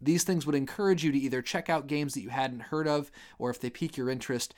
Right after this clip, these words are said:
to revisit them in your own libraries. Now, these will be quite a bit shorter, about five to ten minutes, as I kind of evaluate what I experienced, and, uh, and,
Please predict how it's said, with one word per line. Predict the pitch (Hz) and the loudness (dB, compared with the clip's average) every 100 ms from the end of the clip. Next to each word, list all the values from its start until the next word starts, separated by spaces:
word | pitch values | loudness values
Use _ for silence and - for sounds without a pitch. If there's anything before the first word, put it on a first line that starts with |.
| - - | -18 -8
to | 135 | 0
revisit | 131 127 131 143 | 2 4 2 0
them | 120 113 | 0 -2
in | 117 120 | -2 -4
your | 110 117 | 0 2
own | 131 135 | 2 2
libraries. | 113 95 85 80 55 - - - _ _ - | 0 -2 -8 -12 -12 -12 -12 -14 _ _ -2
Now, | 123 | 0
these | 127 170 | 2 4
will | 190 | 4
be | 165 160 - _ _ - _ _ - - | 4 4 0 _ _ -20 _ _ -20 -8
quite | - 196 | -2 2
a | |
bit | 202 | 2
shorter, | - - 139 143 | 0 0 2 4
about | 139 131 - | 4 2 -2
five | - 135 147 147 | 2 4 4 2
to | 143 | -4
ten | - 139 135 | -6 -4 -2
minutes, | 113 107 104 - - - - - | -4 -4 -4 -4 -6 -16 -20 -6
as | 120 120 | -2 -2
I | 120 | -2
kind | - 131 123 | -2 -2 0
of | 120 113 | -2 -2
evaluate | 131 110 123 127 135 123 120 117 - | -6 -2 2 4 2 0 -2 -4 -6
what | 117 139 | -2 2
I | 135 | 2
experienced, | 131 123 - 127 110 107 107 - | 0 -2 -4 -2 -2 -4 -6 -10
and, | - 110 107 104 | -8 -6 -4 -4
uh, | 101 101 101 - - | -4 -6 -8 -16 -16
and, | 107 104 | -12 -12